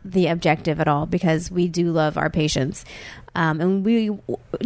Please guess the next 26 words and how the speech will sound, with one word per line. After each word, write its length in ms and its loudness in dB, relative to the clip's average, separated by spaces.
genuinely, 640 4
genuinely, 440 -2
genuinely 480 0
want 360 2
to 60 -4
take 360 0
the 80 -2
absolute 480 0
best 240 0
care 220 2
of 100 -4
them 280 0
that 100 0
we 80 4
can. 480 -2
So 680 2
that's 400 2
why 480 2
we 140 2
try 560 2
and 460 0
do 160 0
the 80 2
best 400 0
we 80 2
can. 500 2